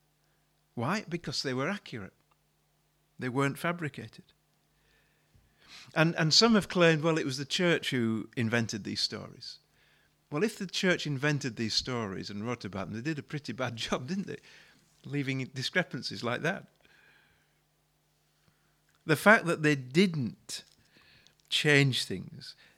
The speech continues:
to some i-, is, is a reassurance that the accounts can be trusted. And there are times when you think, "Well, I don't know, this doesn't quite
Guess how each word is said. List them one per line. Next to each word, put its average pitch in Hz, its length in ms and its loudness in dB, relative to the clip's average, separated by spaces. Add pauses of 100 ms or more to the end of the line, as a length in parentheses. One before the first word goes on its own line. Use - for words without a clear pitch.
(140)
to 143 140 -2
some 175 260 2
i-, 156 240 -2
is, 160 160 0
is 151 220 0
a 143 80 2
reassurance 123 960 -2 (320)
that - 160 -2
the 127 80 2
accounts 127 580 -2
can 135 380 -4
be 123 100 -2
trusted. - 480 -4 (240)
And 156 160 0
there 170 160 4
are 208 220 6
times 110 340 -4
when 135 100 -4
you 135 80 -4
think, - 220 -12
"Well, 139 220 -14
I - 100 -10
don't 98 180 -16
know, - 100 -18 (140)
this - 220 -12
doesn't - 380 -20
quite - 180 -16